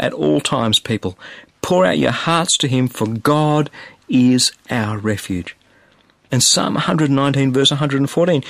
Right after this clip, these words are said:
"You're my refuge and my shield. I've put my hope in your word." Now, I'd like to spend a bit of time today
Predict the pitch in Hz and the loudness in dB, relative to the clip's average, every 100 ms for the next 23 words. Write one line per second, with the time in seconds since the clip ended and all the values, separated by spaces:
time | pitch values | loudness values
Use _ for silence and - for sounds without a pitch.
0 | - - 156 196 233 208 117 107 98 117 | -12 -4 2 4 6 4 4 2 0 0
1 | 98 98 95 87 - 98 90 78 - - | 0 0 0 0 -2 -2 -4 -6 -12 -20
2 | - - - 117 - - - 120 - - | -20 -16 -8 -8 -4 -4 0 0 0 -2
3 | - 233 - - _ - - _ _ - | 0 0 0 -8 _ -20 -20 _ _ 0
4 | 139 127 117 120 139 101 - _ _ _ | 4 6 4 4 4 2 -2 _ _ _
5 | _ _ _ _ _ _ _ _ - - | _ _ _ _ _ _ _ _ -12 -10
6 | - _ - - 208 262 302 311 - 226 | -10 _ -4 0 2 2 2 0 2 2
7 | 160 151 147 - 147 143 147 113 80 76 | 4 2 0 -2 2 2 2 0 0 -2
8 | 107 | -6